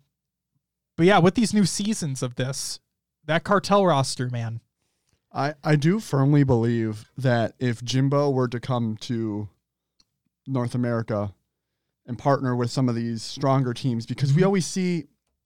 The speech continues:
Speaker 2: E U fall in, like, to the top six, right? Or
Speaker 1: Right.
Speaker 2: like, outside the top six.
Speaker 1: Correct.
Speaker 2: I do believe that he would, would be a force to reckon with if he was here practicing with the very top every,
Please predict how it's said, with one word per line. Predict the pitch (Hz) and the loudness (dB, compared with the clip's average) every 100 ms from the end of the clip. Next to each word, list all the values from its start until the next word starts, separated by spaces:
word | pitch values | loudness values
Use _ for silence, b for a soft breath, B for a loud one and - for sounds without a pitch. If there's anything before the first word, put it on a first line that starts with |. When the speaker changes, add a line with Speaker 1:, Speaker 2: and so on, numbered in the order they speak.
| _ | _
Speaker 2:
E | 190 | 2
U | 185 180 | 4 4
fall | 175 160 147 151 | 4 4 4 4
in, | 139 135 | 2 0
like, | 127 135 - | -4 -6 -4
to | 135 | -6
the | |
top | 127 135 123 | -2 0 -2
six, | - - - - | -4 -10 -10 -6
right? | 123 123 | -4 -2
Or | 127 | 0
Speaker 1:
Right. | 139 | 0
Speaker 2:
like, | 131 123 127 _ | 0 -6 -18 _
outside | 143 156 156 139 | -4 -2 -2 -2
the | 123 | -2
top | 117 113 | -6 -6
six. | - - - - | -10 -14 -14 -4
Speaker 1:
Correct. | 151 120 - - _ _ _ 160 | -2 -2 -8 -18 _ _ _ 0
Speaker 2:
I | |
do | 175 269 | 2 2
believe | 175 180 147 | 2 2 2
that | 135 | 0
he | 135 175 165 | 2 2 4
would, | 143 127 120 _ 135 139 | 2 -2 -10 _ -12 -10
would | 143 147 | -4 -2
be | 147 135 117 | 2 0 0
a | 120 | -6
force | 110 156 143 131 | -4 0 0 2
to | 131 | 0
reckon | 123 117 117 | 0 -2 -4
with | 104 110 | -4 -6
if | - | -8
he | - | -2
was | 143 120 | -2 -2
here | - - 170 147 135 b b b _ | -4 -2 0 2 0 b b b _
practicing | 160 156 147 151 | 0 2 0 0
with | 131 | 0
the | 127 | -2
very | 120 135 151 143 | -4 0 2 2
top | 127 135 117 - _ _ _ _ _ | 0 0 0 -2 _ _ _ _ _
every, | 139 123 | -4 -4